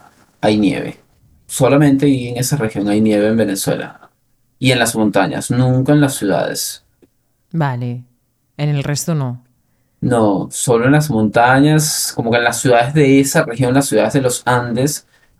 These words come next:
Speaker 1: hace frío en algunas épocas del año, pero no, no hay nieve nunca. La nieve
Speaker 2: Ujú.
Speaker 1: está arriba en las montañas. En
Speaker 2: Vale.
Speaker 1: Caracas es una ciudad muy alta también, entonces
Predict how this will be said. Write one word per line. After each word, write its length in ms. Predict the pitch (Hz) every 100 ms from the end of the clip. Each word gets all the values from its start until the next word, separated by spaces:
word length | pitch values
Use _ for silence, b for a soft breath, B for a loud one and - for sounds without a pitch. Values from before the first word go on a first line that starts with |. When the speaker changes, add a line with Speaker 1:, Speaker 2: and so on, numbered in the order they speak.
| _ _
Speaker 1:
hace 280 | 113 113 143
frío 640 | 131 151 131 127 151 190 190 _
en 180 | - 110
algunas 640 | 107 104 101 113 - - _ _ -
épocas 420 | - 139 151 139
del 140 | 107
año, 260 | 107 143 - b b b b -
pero 300 | 127 127 123
no, 360 | 123 120 120
no 80 | 117
hay 100 | 113
nieve 380 | 123 123 104 104
nunca. 440 | 107 98 98 - - - - 104
La 120 | 104
nieve 260 | 107 110
Speaker 2:
Ujú. 80 | -
Speaker 1:
está 240 | 147 127 123
arriba 360 | 120 107 104 104
en 60 |
las 160 | 123 -
montañas. 640 | - 98 165 156 156 - B B B _ -
En 300 | 123 127 123
Speaker 2:
Vale. 540 | 117 113 110 107 110
Speaker 1:
Caracas 580 | - 131 147 170 349 -
es 140 | 170
una 140 | 175 190
ciudad 200 | 160 131
muy 140 | 143
alta 260 | 147 147 175
también, 360 | 123 113 135
entonces 680 | 196 147 120 120 151 - -